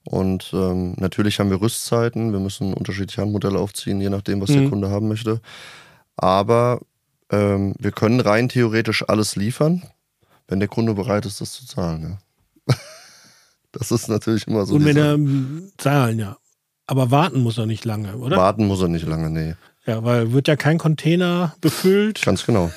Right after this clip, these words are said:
Speaker 2: <laughs> Und nichts wird irgendwie aufs, aufs Wasser verschifft, sondern,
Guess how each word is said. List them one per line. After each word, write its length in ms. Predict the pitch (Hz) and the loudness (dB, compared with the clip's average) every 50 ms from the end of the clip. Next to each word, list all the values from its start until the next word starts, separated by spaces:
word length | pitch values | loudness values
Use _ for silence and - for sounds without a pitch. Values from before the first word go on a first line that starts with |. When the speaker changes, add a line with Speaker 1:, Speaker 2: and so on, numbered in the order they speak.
| - - - _ - - - - 180 - _ _ | -10 -20 -20 _ -16 -8 -4 -4 -4 -4 _ _
Speaker 2:
<laughs> 680 | - - 180 - _ - - 196 - 226 175 - - | -6 -4 -4 -4 _ -6 -8 -6 -4 -6 -6 -6 -4
Und 300 | - 151 143 143 143 147 | -2 0 2 4 4 4
nichts 300 | 147 151 147 - - - | 4 2 2 0 -2 0
wird 140 | 160 160 156 | 0 2 2
irgendwie 400 | 160 165 160 147 147 143 139 139 | 2 2 2 2 4 4 4 4
aufs, 340 | 139 135 123 - - - - | 2 0 -2 -4 -8 -8 -6
aufs 260 | 151 143 131 - - 131 | -6 -6 -6 -4 0 0
Wasser 300 | 139 131 - 156 143 139 | 0 2 2 2 0 0
verschifft, 600 | - - 147 - - - 165 170 165 - - - | 0 0 -2 0 2 2 2 2 2 -2 -6 -6
sondern, 640 | - 135 135 135 139 139 139 139 139 139 139 143 | -4 -2 0 0 0 0 0 0 0 -2 -2 -4